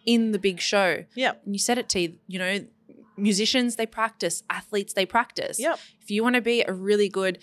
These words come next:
Speaker 1: salesperson, if you wanna be a great marketer, if you wanna be a great communicator, you have to practice
Speaker 2: You have to.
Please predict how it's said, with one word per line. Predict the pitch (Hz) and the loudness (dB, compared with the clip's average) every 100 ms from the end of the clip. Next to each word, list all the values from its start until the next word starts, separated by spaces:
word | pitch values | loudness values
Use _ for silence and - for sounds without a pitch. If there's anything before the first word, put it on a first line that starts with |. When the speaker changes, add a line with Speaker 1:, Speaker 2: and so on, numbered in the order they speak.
| - - | -14 -10
Speaker 1:
salesperson, | - 196 202 208 - 185 180 - | 0 2 2 0 0 0 0 -6
if | - | -10
you | 196 | -8
wanna | 202 | -4
be | 190 202 | 0 0
a | |
great | 190 202 - | 2 0 2
marketer, | 202 202 - 175 160 | 2 2 0 -4 -4
if | - | -2
you | 202 226 | -2 0
wanna | 226 | 0
be | 208 196 196 190 - | 0 2 4 2 0
a | 170 | -8
great | 165 185 - | -2 -2 -2
communicator, | - 180 190 262 - 175 170 | -6 -6 -2 -2 -2 0 0
you | - 175 185 | -2 -8 -12
have | - 226 - | -4 -4 -4
to | 214 | -12
practice | - 233 - - 175 | -4 -4 -4 0 0
Speaker 2:
You | 240 | 0
have | 285 | -4
to. | - | -8